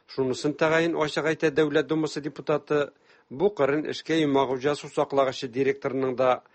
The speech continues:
адвокатлар коллегиясе белән хезмәттәшлек өчен кул куйган хәзерге премьер-министр, ә аңарчы Башкортстанның милек министры булган Раил Сарбаевның да кысылышы катнашы бар. Русия Дәүләт Думасы депутаты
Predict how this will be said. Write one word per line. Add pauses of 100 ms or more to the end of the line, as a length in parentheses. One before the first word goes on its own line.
(240)
адвокатлар
коллегиясе
белән
хезмәттәшлек
өчен
кул
куйган
хәзерге
премьер-министр, (400)
ә
аңарчы
Башкортстанның
милек
министры
булган (360)
Раил
Сарбаевның
да
кысылышы
катнашы
бар. (400)
Русия
Дәүләт
Думасы
депутаты